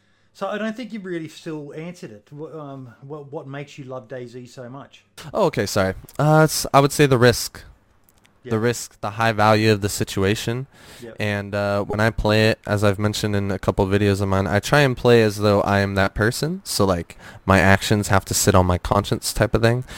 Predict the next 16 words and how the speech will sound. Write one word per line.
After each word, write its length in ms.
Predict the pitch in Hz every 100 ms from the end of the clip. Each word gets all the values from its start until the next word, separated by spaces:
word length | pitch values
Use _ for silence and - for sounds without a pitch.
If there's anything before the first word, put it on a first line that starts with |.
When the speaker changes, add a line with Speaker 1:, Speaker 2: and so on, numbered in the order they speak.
| -
Speaker 1:
Yeah. 100 | 113
Speaker 2:
And 100 | 98
I 80 | 95
try 160 | - 101
and 120 | 95
play 120 | 104
a 60 | 95
lot 220 | 95 -
more, 380 | 98 95 95 92
uh, 640 | 95 92 92 90 - 117 - _ _ _ -
a 1500 | - - _ _ _ - - - - - - - - - -
lot 80 | 180
more 100 | 151
serious, 560 | - 120 117 101 - -
you 60 | 98
know. 240 | 95